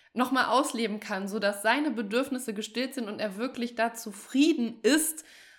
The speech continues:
und eben dann auch eine Chance hat, ausgeglichener zu werden. Also wie gesagt, Erschöpfung hat nichts mit Entspanntheit zu tun. Damit dein Hund wirklich entspannt ist, ist es wichtig, dass wir uns die Bedürfnisse angucken, die der Hund eben hat. Und das kann zum Beispiel auch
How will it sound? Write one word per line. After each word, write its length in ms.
und 320
eben 360
dann 220
auch 200
eine 80
Chance 440
hat, 240
ausgeglichener 840
zu 220
werden. 340
Also 340
wie 120
gesagt, 380
Erschöpfung 580
hat 160
nichts 280
mit 120
Entspanntheit 720
zu 100
tun. 340
Damit 320
dein 240
Hund 220
wirklich 340
entspannt 560
ist, 300
ist 160
es 160
wichtig, 340
dass 280
wir 120
uns 180
die 300
Bedürfnisse 720
angucken, 500
die 120
der 220
Hund 240
eben 340
hat. 200
Und 120
das 180
kann 260
zum 200
Beispiel 380
auch 340